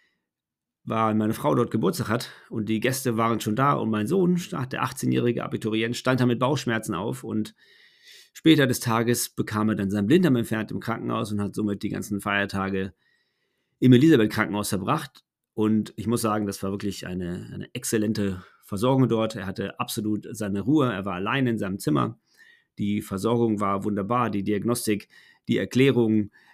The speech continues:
der, der Anästhesie und auch der Chirurgin waren alle sehr, sehr auf den Punkt und gut gemacht. Also der ganze Vorgang war sehr erquicklich. Wenn sowas mal nötig werden sollte, ein Kontakt mit dem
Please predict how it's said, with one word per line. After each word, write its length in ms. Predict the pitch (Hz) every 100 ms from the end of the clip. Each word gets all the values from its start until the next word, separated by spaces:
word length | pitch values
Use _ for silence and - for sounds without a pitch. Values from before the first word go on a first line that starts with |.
| _
der, 300 | 110 98 107
der 140 | 104 92
Anästhesie 560 | 107 101 101 113 139
und 100 | 110
auch 140 | 90 -
der 120 | 98
Chirurgin 560 | - 117 139 120 107 101
waren 200 | 98 87
alle 360 | 101 95 - _ _ _ _ - -
sehr, 300 | 156 101 123
sehr 220 | 110 107 98
auf 80 |
den 160 | - 101
Punkt 280 | 170 180 -
und 360 | 104 101 - - _ _ _ _
gut 180 | 175 175
gemacht. 440 | 117 151 - - -
Also 200 | 107 101
der 140 | 101
ganze 220 | 110 98
Vorgang 440 | - 110 101 98 92
war 360 | 87 90 85 _ - _ _
sehr 200 | 110 120
erquicklich. 680 | 101 - 151 139 127 - - _ _ -
Wenn 300 | 104 123 135
sowas 460 | 117 107 107 -
mal 240 | 107 101 95
nötig 380 | 107 120 104 101
werden 200 | 95 92
sollte, 460 | 113 160 131 120
ein 160 | - 110
Kontakt 420 | 104 - 127 -
mit 140 | 104
dem 280 | 104 98 98